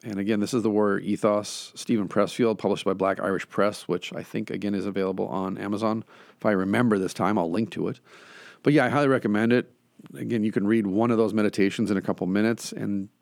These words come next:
think and chew on it for the rest of the day. That's why I keep going back to it. It's actually why this podcast exists, 'cause I read it and said, "I gotta talk about this."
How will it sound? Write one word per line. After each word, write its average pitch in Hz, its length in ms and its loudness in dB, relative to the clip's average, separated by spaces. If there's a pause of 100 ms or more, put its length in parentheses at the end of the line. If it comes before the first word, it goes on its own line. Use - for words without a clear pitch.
(120)
think 113 260 -2
and 92 120 -2
chew 110 220 2
on 110 140 2
it - 100 -4
for 87 120 -6
the 98 60 -4
rest 107 200 0
of - 60 -10
the 95 80 -4
day. 120 320 0 (640)
That's - 140 -8
why 92 240 2
I 90 100 -2 (160)
keep 90 140 -2
going 87 220 -4
back 92 260 0
to 107 140 2
it. 101 60 4
It's - 180 -8 (160)
actually 101 260 -2
why 90 120 2
this 90 120 -4
podcast 92 560 -2
exists, 92 460 -4
'cause 87 160 -8
I 87 40 -2
read 95 200 0
it 95 100 -4
and 85 100 -8
said, 82 180 -4
"I 90 100 0
gotta 87 160 0
talk - 240 -6
about 92 180 -10
this." - 300 -12